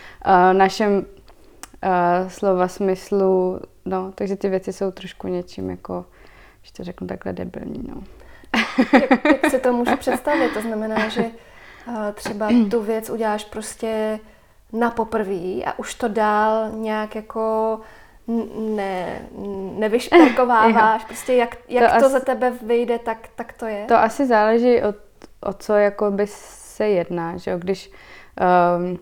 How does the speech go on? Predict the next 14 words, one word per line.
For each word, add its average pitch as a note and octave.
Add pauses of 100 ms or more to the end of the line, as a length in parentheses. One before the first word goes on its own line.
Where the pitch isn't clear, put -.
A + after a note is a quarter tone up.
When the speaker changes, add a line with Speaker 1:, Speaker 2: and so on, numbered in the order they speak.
(480)
Speaker 1:
když, G3
eh, F3+
se F#3+ (380)
bavíme F#3
jako F#3
o -
oděvu, F#3
tak F#3+
to -
samozřejmě F#3
není F3+
tak, F3
že, F3+ (300)
eh, E3+